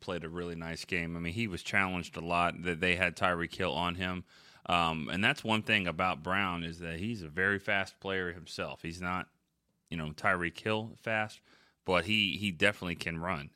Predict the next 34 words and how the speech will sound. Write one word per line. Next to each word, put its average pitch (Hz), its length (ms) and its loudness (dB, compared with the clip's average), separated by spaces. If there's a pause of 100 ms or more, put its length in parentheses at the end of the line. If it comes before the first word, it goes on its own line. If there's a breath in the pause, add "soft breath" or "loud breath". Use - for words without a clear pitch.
(120)
And, 78 220 0
um, 80 600 -4 (680)
I 92 160 4
thought 90 240 4
he 95 80 0
did 90 160 2
a 82 40 -2
nice 82 280 0
job 82 280 -4
yesterday. 80 540 -6
And, 80 180 -6
and 78 180 -6 (260 soft breath)
they, 98 240 8
they, 107 300 8
they 117 180 4
tried 123 400 6
a - 20 -2
little 101 240 2
bit, 87 300 0 (340 soft breath)
but 110 140 8
it 120 100 8
wasn't 101 360 4
there. 90 260 4
And 85 120 0
Jordan 95 340 0
Lewis, 101 340 2
uh, - 80 -6
Skandrick, 101 560 0
those 104 180 0
guys, 117 260 4 (240)
all 117 280 4
of 80 60 -6
them, 80 220 -6
r-, 92 100 -6